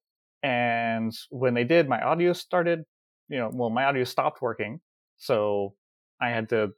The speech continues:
quit and rejoin. And then I didn't get back into the room that I was originally assigned. So I had to wait for everyone to come back.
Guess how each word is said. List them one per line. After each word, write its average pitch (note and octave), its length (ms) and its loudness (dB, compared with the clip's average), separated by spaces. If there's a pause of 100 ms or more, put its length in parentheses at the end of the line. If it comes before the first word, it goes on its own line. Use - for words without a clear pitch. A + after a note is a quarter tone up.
(160)
quit C#3+ 280 0
and A#2 160 -6
rejoin. A#2+ 540 -2 (240)
And B2 120 -8
then A2 200 -6
I G#2+ 60 -2
didn't C3+ 280 -2
get B2 160 -2
back C3 240 4
into B2 220 -2
the A2 100 2
room A#2+ 460 -2 (540)
that A#2+ 100 0
I G#2 240 0
was G#2 200 -4
originally A2 300 -6
assigned. G#2 400 -8
So - 80 -8
I A2 40 -4
had - 40 -4
to A2+ 60 -4
wait A2+ 180 -2
for A2+ 80 -4
everyone A2 260 -6
to A2 60 -18
come G#2 160 -12
back. A#2 320 -4